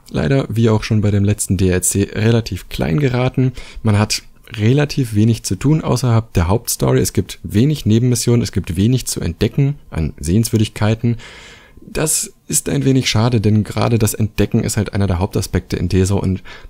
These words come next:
da würde ich mir doch wünschen, ein paar größere Sachen reinzubauen, gerade wenn man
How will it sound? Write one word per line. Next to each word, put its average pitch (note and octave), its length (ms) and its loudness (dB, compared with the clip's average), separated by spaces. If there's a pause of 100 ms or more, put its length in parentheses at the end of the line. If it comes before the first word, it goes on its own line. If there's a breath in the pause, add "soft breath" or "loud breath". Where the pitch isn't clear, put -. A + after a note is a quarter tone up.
da D3 140 2
würde F3 120 0
ich C3 60 -2
mir C#3 80 0
doch B2 120 0
wünschen, A#2+ 280 0
ein A2+ 160 0
paar A#2+ 400 0 (220 soft breath)
größere A2 380 2
Sachen F2 280 0
reinzubauen, F2+ 600 0
gerade G2+ 360 0
wenn G2+ 80 2
man G2+ 160 2